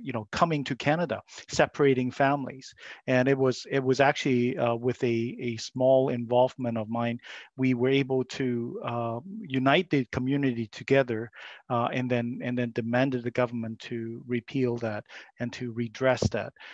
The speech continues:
Um, we have to find, uh, our, our own battleground,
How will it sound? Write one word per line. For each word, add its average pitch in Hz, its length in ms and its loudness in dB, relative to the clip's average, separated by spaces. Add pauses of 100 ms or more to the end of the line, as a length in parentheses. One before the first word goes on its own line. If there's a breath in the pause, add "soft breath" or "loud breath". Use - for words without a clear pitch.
(180 loud breath)
Um, 123 480 -4 (120)
we 147 200 2
have 156 240 2
to 143 100 -2
find, 143 540 2 (240)
uh, 147 40 -4
our, 123 640 -4
our 123 220 0
own 135 180 -2
battleground, 156 680 2